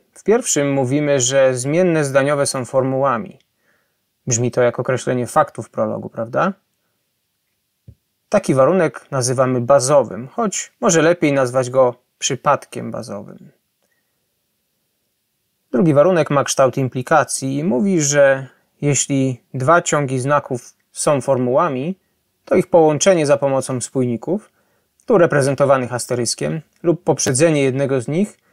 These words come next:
negacją tworzy nową formułę. Jest to warunek indukcyjny, rekurencyjny lub rekursywny, dlatego że odwołujemy się w nim do tej samej definicji, którą właśnie próbujemy określić.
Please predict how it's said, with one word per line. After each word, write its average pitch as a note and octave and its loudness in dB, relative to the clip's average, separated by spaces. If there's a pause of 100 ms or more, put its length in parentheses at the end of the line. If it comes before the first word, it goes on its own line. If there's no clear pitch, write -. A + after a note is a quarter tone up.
(400)
negacją E3 0 (180)
tworzy C3 0
nową D#3+ 0
formułę. A2+ -6 (1300)
Jest E3+ 0
to C#3+ 2
warunek D#3 0
indukcyjny, E3 -4 (580)
rekurencyjny D#3 2
lub F3 0
rekursywny, E3+ 0 (720)
dlatego F#3+ 2
że D3+ 2
odwołujemy D3 2
się D3 -4
w C3+ -6
nim F#3 0
do D3+ -2
tej A3 0
samej F3 2
definicji, C3+ -4
którą C3+ 0
właśnie D#3+ 0
próbujemy B2+ -2
określić. - -4